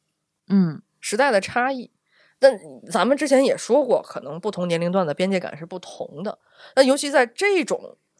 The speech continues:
Speaker 2: 火车这种特别特定的这种公共秩序下的这种边界感，它呈现出了时代的一种差异。
Speaker 1: 嗯，我其实在思考这个问题啊，就是为什么这次会出这种事儿？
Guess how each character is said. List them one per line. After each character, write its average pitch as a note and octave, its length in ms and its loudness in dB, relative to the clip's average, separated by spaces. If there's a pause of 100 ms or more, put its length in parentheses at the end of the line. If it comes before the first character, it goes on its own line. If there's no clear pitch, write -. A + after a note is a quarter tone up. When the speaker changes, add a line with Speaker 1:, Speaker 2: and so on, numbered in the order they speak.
(160)
Speaker 2:
火 E3 340 2
车 F4+ 460 0
这 E4+ 180 0
种 B2 320 -4 (200)
特 - 180 -2
别 F#3 160 2
特 F#3+ 320 0
定 G#3 180 -2
的 D3+ 120 2
这 D#3 60 0
种 D3 200 -6
公 G3+ 180 0
共 F#3+ 220 2
秩 E3+ 140 -4
序 C#3 140 -6
下 C#3 200 -4
的 C3+ 80 -6
这 D#3 60 -8
种 C3+ 100 -10
边 D#3 180 -4
界 D3 160 -4
感， - 280 -14 (420)
它 - 180 2
呈 F3+ 300 -2
现 G#3+ 180 6
出 - 140 -6
了 D3+ 80 0
时 C#3+ 240 -6
代 D3 160 -4
的 - 80 -10
一 - 20 -14
种 - 140 -18
差 - 240 -16
异。 - 140 -20 (280)
Speaker 1:
嗯， F3+ 380 2 (640)
我 F3 120 4
其 G3+ 120 0
实 B3+ 80 -2
在 B3 160 6
思 D#4+ 260 2
考 - 440 0
这 F3 140 4
个 D3 120 2
问 D3 180 0
题 C3 180 -6
啊， B2 220 -2
就 F3+ 140 -4
是 E3 220 -2
为 D4 220 2
什 F3 200 -2
么 F#3+ 320 2 (400)
这 C#4 180 2
次 A3 400 2
会 B3 180 -2
出 C4+ 220 -4
这 E4+ 180 2
种 G3 160 -2
事 - 160 -2
儿？ C3 200 -2